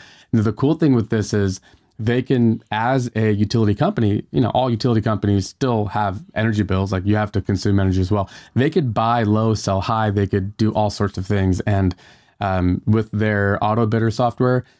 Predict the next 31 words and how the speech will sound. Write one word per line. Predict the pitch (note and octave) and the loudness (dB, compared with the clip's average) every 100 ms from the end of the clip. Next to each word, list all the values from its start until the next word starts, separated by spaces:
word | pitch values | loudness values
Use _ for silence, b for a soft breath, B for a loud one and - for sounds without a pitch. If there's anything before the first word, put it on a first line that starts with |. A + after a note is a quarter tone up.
| b | b
they | A2 A#2 | -2 0
can | A#2+ G#2+ | 2 2
be | A#2 | 2
in | G#2+ | 2
the | |
business | G#2 A2 G#2 G2+ - | 0 0 0 -2 -2
of | A2 G2+ F#2 | -2 -2 -2
buying | F#2+ G#2 G2+ | -2 0 2
electricity | A2 G2+ A#2 A#2+ | 0 0 0 0
when | G#2 | 2
it's | G2+ - | 0 -2
cheap | - D3+ - | 0 0 0
and | G#2+ G#2+ | 0 0
then | G#2 | 0
outputting | G#2 G#2 A2 G#2+ | -2 -2 0 0
it | A2 | 2
when | G2+ | 2
it's | F#2 | 0
expensive. | G2+ - G#2+ G#2 F#2+ F2+ - b b b | -4 -6 -4 -2 -2 -4 -8 b b b
And | A2+ A2 G2+ - - | -2 2 2 0 -4
as | A2 G#2 | -2 0
lucrative | A2 C3+ C3+ A2+ A#2+ | 0 2 0 0 -2
as | A#2 A2+ G2+ - | 0 -2 -2 -4
that | A2+ G#2+ | -4 -2
could | - A2 | 0 2
be | G#2+ G#2 | 2 2
from | - G#2 | 0 0
a | G2 | 0
com-, | - G2+ F#2+ | 0 -2 -2
commercial | - A#2 A2 G#2+ | -2 -2 0 -2
standpoint, | - D#3 F#3 G#2+ G2+ | 0 0 2 0 -2